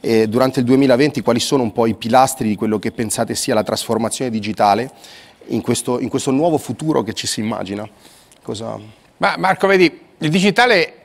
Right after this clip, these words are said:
Speaker 2: ha intermediato ogni ambito della relazione umana. Eh,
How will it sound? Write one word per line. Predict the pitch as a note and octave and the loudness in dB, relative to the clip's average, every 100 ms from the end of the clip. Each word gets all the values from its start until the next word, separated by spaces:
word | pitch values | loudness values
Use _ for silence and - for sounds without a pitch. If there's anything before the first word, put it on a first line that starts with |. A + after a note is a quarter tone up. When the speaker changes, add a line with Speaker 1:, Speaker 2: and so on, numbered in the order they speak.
| _ - | _ -2
Speaker 2:
ha | E3 F3+ | 2 4
intermediato | G3 F3 G#3 G3+ G3 G#3 A3+ G#3 E3 - - | 4 4 2 4 2 2 4 4 4 2 0
ogni | G3 G#3 F3+ F3 - | 2 4 2 0 -2
ambito | E3+ G#3+ A3 F3 | 2 2 2 2
della | D#3+ D3+ | 4 6
relazione | D#3 C#3+ D#3 C#3 | 4 2 -2 -2
umana. | B2+ G#2 G2 - - B2+ _ - - - _ | -2 -4 -8 -16 -20 -20 _ -20 -20 -20 _
Eh, | - C3+ C3 C3 B2+ A#2 - | -2 2 2 2 0 -4 -16